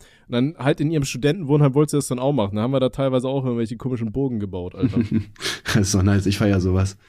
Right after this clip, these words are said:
Speaker 1: Ja,
Speaker 2: Ach.
Speaker 1: dann wurde die Burg geentert, dann hab ich dann Katapult, das wurde geladen und reingefeuert.
Speaker 2: Ja,
Speaker 1: Ja.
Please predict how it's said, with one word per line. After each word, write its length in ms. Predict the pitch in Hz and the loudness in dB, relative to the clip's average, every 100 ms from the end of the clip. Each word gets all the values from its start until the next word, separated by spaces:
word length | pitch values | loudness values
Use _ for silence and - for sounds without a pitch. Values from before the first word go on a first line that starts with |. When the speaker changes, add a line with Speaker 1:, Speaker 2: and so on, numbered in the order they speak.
| _ _ _ | _ _ _
Speaker 1:
Ja, 180 | - 127 | 0 2
Speaker 2:
Ach. 40 | 123 | 2
Speaker 1:
dann 80 | 127 | -2
wurde 100 | 123 | -4
die 100 | 110 | -6
Burg 200 | 131 131 | -8 -6
geentert, 520 | 123 165 180 160 156 | -6 -4 -2 -2 -2
dann 200 | 139 135 | -6 -6
hab 100 | 143 | -6
ich 60 | 139 | -4
dann 140 | 139 | -6
Katapult, 580 | 143 147 131 - 180 165 | -6 -6 -2 6 6 6
das 120 | 139 | 2
wurde 140 | 139 151 | -4 -4
geladen 380 | 139 143 151 135 | -4 -4 -2 -4
und 120 | 131 | -4
reingefeuert. 680 | 147 135 - 147 131 123 127 | -4 -6 -8 -8 -8 -4 0
Speaker 2:
Ja, 60 | |
Speaker 1:
Ja. 320 | 123 104 101 | 2 4 2